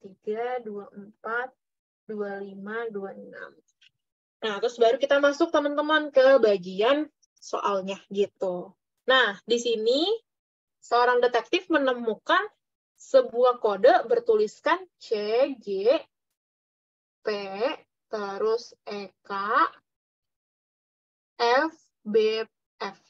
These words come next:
ya kan? Katanya kalau misalnya diubah nih, dipecahkan si kodenya, itu jadinya disiplin. D I S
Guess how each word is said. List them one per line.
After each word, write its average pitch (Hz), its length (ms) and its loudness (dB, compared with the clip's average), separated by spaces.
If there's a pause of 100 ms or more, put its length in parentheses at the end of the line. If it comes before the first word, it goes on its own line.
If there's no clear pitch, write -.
(100)
ya 202 160 -6
kan? 202 400 -4
Katanya 233 400 0
kalau 277 240 8
misalnya 233 480 0
diubah 220 1800 0 (160)
nih, 233 160 2
dipecahkan 247 800 0
si 247 160 -8
kodenya, 262 720 4 (240)
itu - 240 -4
jadinya 240 400 4
disiplin. 285 1080 -2
D 208 480 -6 (120)
I 254 360 -4 (400)
S 269 120 -2